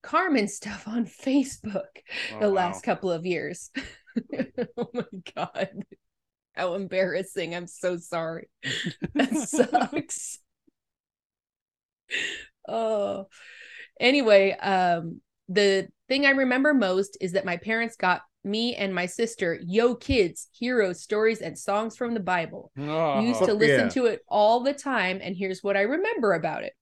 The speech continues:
Speaker 2: Hell yeah.
Speaker 1: It's the story of how Carmen met and converted Lawrence the cat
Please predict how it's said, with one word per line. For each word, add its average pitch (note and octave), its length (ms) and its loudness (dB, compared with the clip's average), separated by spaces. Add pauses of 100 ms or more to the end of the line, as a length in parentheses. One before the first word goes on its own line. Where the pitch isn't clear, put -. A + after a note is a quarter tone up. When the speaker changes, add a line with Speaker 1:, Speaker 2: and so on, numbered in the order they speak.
Speaker 2:
Hell B2+ 300 -4
yeah. G2+ 360 -8 (1120)
Speaker 1:
It's A3 220 -4
the A3 120 -2
story C#4+ 420 -2
of A3+ 80 -2
how A3 180 -2
Carmen A#3+ 540 -2
met G#3 240 -2
and F#3+ 180 -4
converted F#3 600 -2
Lawrence A#3 720 -4
the F#3 160 -4
cat - 420 -8